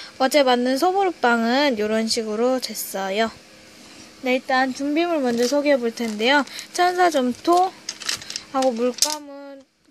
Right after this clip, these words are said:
그 레몬 옐로우랑 황토색하고 빨간색 준비해 주시고요. 그다음에 목공풀, 네, 다음엔 종이판과 이쑤시개 두 개, 하고 이제 옆쪽에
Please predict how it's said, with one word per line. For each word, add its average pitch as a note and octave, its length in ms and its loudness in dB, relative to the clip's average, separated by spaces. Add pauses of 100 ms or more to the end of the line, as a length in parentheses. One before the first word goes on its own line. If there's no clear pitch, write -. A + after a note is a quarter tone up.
그 A3 560 -8
레몬 B3 420 2
옐로우랑 A3+ 800 2 (400)
황토색하고 D#4+ 1040 0
빨간색 D#4+ 680 2 (120)
준비해 A#3 500 0
주시고요. A#3 560 -4 (760)
그다음에 A3+ 420 0
목공풀, B3+ 920 2 (380)
네, A#3+ 100 0
다음엔 B3 1300 0
종이판과 B3+ 840 2
이쑤시개 A#3+ 500 0
두 A#3 200 -8
개, C#4 260 4 (680)
하고 C4+ 180 -2
이제 A#3+ 160 -2
옆쪽에 C#4 500 -2